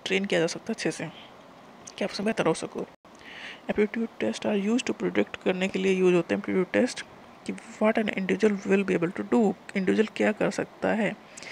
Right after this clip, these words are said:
If given proper environment और training, अगर उसे proper environment और training दी गई तो वो क्या क्या कर सकता है, तो ये aptitude हो गया। Aptitude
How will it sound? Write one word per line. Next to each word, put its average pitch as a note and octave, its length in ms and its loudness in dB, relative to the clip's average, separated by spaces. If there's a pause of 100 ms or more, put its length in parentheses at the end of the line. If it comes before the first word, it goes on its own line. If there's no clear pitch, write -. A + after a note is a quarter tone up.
(320)
If B3+ 60 2
given G#3 340 0
proper G3 340 4
environment F#3 560 0
और G#3+ 80 0
training, F3+ 360 0
अगर F3+ 100 0
उसे A3+ 120 0
proper F#3 320 2
environment F3+ 500 2
और G3 60 2
training F3+ 380 0
दी E3 140 2
गई F3 120 0
तो G3+ 120 0
वो G3 120 2
क्या - 180 -2
क्या E3 140 -2
कर F3+ 160 -4
सकता E3 300 -6
है, G3 80 0
तो F#3+ 160 -6
ये F#3+ 240 0
aptitude E3 440 -4
हो D#3+ 120 -2
गया। - 200 -6 (640)
Aptitude G3+ 460 -2